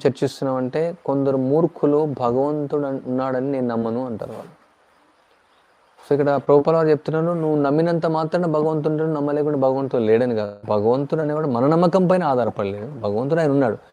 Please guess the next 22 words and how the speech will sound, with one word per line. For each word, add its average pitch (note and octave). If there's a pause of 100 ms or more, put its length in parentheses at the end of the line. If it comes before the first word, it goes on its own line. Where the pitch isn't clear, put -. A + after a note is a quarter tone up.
(200)
నమ్ముతావా D3
లేదనేసి F3+
నీ F3+
యొక్క D3+
దౌర్భాగ్యం. A2 (1700)
నమ్మవనుకోండి F#3+
నీకు G3+
బెనిఫిట్, C#3
నమ్మలేదంటే D3+
నీకే C#3+
నష్టం. A#2 (960)
So F#3
మరి F#3
నువ్వు F#3+
అనొచ్చు, F#3+
మరి D#3
ఎలా F#3
నమ్మలనేసి. B2 (1080)
ఏ F#3
వ్యక్తి A#3
అయినా B3
నమ్మొచ్చు. F#3